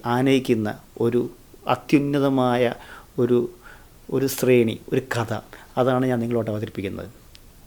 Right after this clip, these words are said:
ആറാം നൂറ്റാണ്ട്, കാഞ്ചി മാനഗരി, തൊണ്ടൈ മണ്ഡലം.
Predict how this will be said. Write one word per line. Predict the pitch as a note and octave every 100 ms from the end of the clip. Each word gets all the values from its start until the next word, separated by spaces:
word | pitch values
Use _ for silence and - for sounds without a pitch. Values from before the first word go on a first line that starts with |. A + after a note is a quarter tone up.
| - - B2
ആറാം | C#3 C3+ C#3 -
നൂറ്റാണ്ട്, | A#2+ A#2 G2 F2 - - - - - - - - - - - - - - -
കാഞ്ചി | C3 C#3 C3+ D3 A#2+
മാനഗരി, | A#2 G#2+ G2 - - - - -
തൊണ്ടൈ | C3+ C3 C#3 A#2+
മണ്ഡലം. | G2 F#2